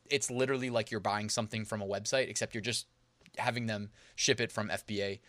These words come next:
So you put in your customer's name, address, et cetera, order I D, and that's it. And then within a couple of days, they should ship it out to your customer.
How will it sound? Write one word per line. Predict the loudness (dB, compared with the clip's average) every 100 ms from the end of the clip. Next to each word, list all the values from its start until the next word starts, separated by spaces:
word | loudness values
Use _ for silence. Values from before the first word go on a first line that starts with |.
| -10
So | -2
you | 2
put | 4 4
in |
your | 2
customer's | 2 2 2 -2 0
name, | 2 2 -2 -2
address, | -2 0 -2 0 -2 -2 -14 -20 _
et | 0
cetera, | 6 6 6 4 4
order | 2 4 4
I | 2
D, | 2 -2 -6 -12 _ -4
and | -4 -4 -6
that's | -4 -4
it. | -6 -8 _
And | -2 0
then | 2
within | 0 0
a | 0
couple | 0 0
of |
days, | -2 -2
they | -2
should | -2 -2
ship | -2 -2
it | -2
out | -2
to | -6
your | -8
customer. | -8 -8 -10 -14